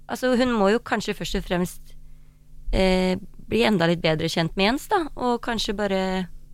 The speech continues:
hvis det er det hun vil, og, og gå litt grann videre med han, hvis hun tror at han,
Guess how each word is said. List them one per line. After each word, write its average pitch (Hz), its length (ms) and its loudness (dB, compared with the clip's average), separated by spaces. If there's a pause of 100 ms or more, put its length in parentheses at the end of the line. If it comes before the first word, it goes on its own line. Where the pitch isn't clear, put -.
(220)
hvis 214 280 -2
det 220 100 6
er 190 80 6
det 185 160 -2
hun 190 80 -8
vil, 254 260 -6
og, - 260 -10
og 208 140 -8
gå 196 160 2
litt 202 200 -6
grann 156 280 0
videre 160 280 -2
med 170 100 2
han, 277 140 2 (120)
hvis 226 240 -4
hun 208 140 2
tror 165 340 -2
at - 160 -6
han, 165 240 0